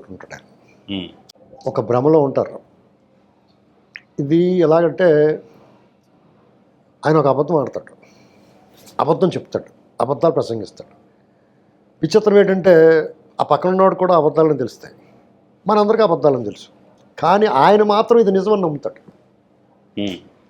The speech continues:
Speaker 1: ఆయన కూడా అబద్ధం అనిపిస్తే మాట్లాడటం, కానీ అది, అది న-, అదంతా నిజం అనుకుంటాడు ఆయన. ఇప్పుడు ఏదో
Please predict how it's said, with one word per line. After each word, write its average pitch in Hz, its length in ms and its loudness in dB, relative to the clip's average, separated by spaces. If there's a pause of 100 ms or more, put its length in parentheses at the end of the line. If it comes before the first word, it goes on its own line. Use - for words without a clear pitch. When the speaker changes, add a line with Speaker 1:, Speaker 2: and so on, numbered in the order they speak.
(200)
Speaker 1:
ఆయన 196 320 2
కూడా 214 180 6
అబద్ధం 196 240 2
అనిపిస్తే 202 380 -4
మాట్లాడటం, - 360 -6 (680)
కానీ 190 160 2
అది, 180 160 2
అది 147 140 -2
న-, 165 180 -4
అదంతా 180 320 -2
నిజం 185 220 -2
అనుకుంటాడు 165 360 -4
ఆయన. - 100 -20 (1300)
ఇప్పుడు 147 200 0 (680)
ఏదో 202 100 4